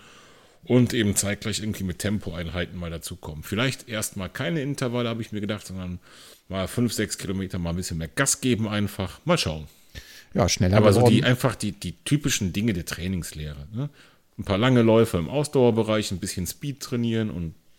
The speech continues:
Speaker 1: fertig ist die Laube.
Speaker 2: Schneller geworden bist du ja auch eh schon, ne?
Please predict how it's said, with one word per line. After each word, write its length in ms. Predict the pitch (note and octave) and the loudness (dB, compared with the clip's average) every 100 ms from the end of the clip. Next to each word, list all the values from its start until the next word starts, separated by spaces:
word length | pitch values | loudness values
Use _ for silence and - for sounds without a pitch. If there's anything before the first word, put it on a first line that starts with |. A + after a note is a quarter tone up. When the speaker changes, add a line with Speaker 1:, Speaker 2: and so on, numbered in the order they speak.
| - _ _ _ | -20 _ _ _
Speaker 1:
fertig 300 | - G#2 G2 | -2 0 0
ist 140 | - | -4
die 60 | F2 | -4
Laube. 320 | F2 F2 D#2+ - _ - - _ _ _ | -2 -2 -6 -12 _ -20 -20 _ _ _
Speaker 2:
Schneller 300 | - G2+ F#2+ | 0 4 4
geworden 400 | F#2 F#2 G2+ A#2 | 4 2 2 4
bist 200 | A2+ A#2 A#2 | 2 2 0
du 40 | |
ja 60 | - | 0
auch 220 | F#2+ - | -2 -4
eh 220 | A2 E2+ | -6 -4
schon, 320 | - E2+ D#2+ | -4 -4 -2
ne? 180 | F2+ A#2 | 0 0